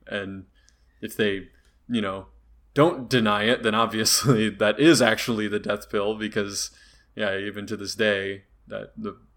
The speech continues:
likelihood of electing a Muslim president in the United States is, like, basically impossible. So, yeah. You know. They, they,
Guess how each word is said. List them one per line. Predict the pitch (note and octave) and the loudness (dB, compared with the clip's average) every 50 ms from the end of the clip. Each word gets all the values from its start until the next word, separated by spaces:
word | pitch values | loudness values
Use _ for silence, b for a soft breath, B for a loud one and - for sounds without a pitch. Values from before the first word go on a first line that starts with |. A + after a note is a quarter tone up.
| _ _ _ _ | _ _ _ _
likelihood | - G#2 G#2 G2+ - A2 G#2 G2 G2+ F#2+ G2+ | -10 -10 -8 -8 -8 -8 -8 -6 -6 -6 -6
of | G2+ G2 G2 - - - _ _ _ _ _ _ _ _ - | -6 -8 -10 -14 -18 -18 _ _ _ _ _ _ _ _ -6
electing | G#2 G2+ G2+ G2 - - G#2 G2+ G2 G2+ G2+ - - - - - - - _ _ _ _ - - | -4 -4 -4 -4 -4 -4 -4 -4 -6 -10 -14 -16 -20 -20 -20 -20 -20 -20 _ _ _ _ -16 -12
a | |
Muslim | G#2 G#2 G#2 G2 G2+ G2+ G2+ F#2 | -10 -8 -8 -8 -8 -10 -8 -4
president | A2 G#2 F#2+ F#2 A2 G2 G2 G2 G#2+ - | -4 -4 -4 -2 -4 -6 -6 -8 -12 -12
in | - G#2+ G2+ | -10 -10 -10
the | G2 | -10
United | G2 G2 G2 F#2+ G2 G2 - | -10 -10 -10 -10 -10 -10 -8
States | - - G2+ G2 G2 - - | -6 -6 -6 -6 -6 -10 -12
is, | G2+ F#2+ | -10 -8
like, | G#2+ F#2+ F#2 - | -10 -10 -10 -10
basically | - F#2+ F#2 - - - - G2 | -10 -10 -10 -10 -12 -10 -12 -12
impossible. | G2 F#2+ - G2 G2 F#2+ - G#2 F#2+ G2+ G#2+ A2 - _ _ _ _ _ _ _ _ - - - - _ _ _ _ | -12 -10 -8 -8 -6 -6 -8 -8 -10 -10 -12 -12 -14 _ _ _ _ _ _ _ _ -20 -20 -20 -20 _ _ _ _
So, | - - - G#2+ G#2+ G#2+ G#2+ - _ _ _ _ _ _ _ _ _ _ | -18 -16 -14 -14 -14 -14 -16 -20 _ _ _ _ _ _ _ _ _ _
yeah. | - F#3+ C3+ - - B B B B B B B B _ _ _ _ _ _ _ _ _ _ _ _ _ _ _ - | -6 -6 -6 -6 -8 B B B B B B B B _ _ _ _ _ _ _ _ _ _ _ _ _ _ _ -16
You | E3 C3+ | -12 -10
know. | G#2 G#2+ C3+ - _ _ _ _ _ _ _ _ _ _ _ _ _ - - - - _ - - _ _ _ _ _ _ _ _ _ _ _ _ _ - - - - - - - - - _ _ _ _ _ _ - - _ _ _ - - | -10 -10 -12 -16 _ _ _ _ _ _ _ _ _ _ _ _ _ -20 -20 -20 -20 _ -20 -20 _ _ _ _ _ _ _ _ _ _ _ _ _ -20 -20 -20 -20 -20 -20 -20 -20 -20 _ _ _ _ _ _ -20 -20 _ _ _ -20 -18
They, | A2 G#2 G2+ G2+ | -16 -16 -16 -14
they, | G2 G2+ G2+ G2 G2+ G2 | -12 -12 -12 -12 -12 -12